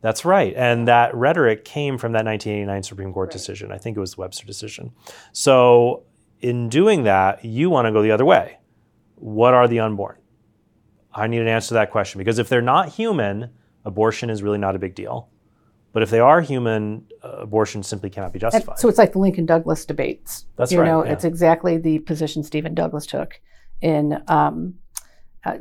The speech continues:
Speaker 2: when defending slavery, because he said, "I'm personally opposed to it. I'd never do it myself. But,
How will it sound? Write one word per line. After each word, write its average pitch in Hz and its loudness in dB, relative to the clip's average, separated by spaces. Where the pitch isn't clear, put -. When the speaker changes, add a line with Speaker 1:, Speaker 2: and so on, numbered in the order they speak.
Speaker 2:
when 185 2
defending 175 2
slavery, 151 -4
because 165 -2
he 165 -2
said, 165 2
"I'm 160 4
personally 185 2
opposed 202 2
to - -6
it. - -8
I'd 160 -4
never 165 2
do 175 0
it - -4
myself. - -12
But, - -4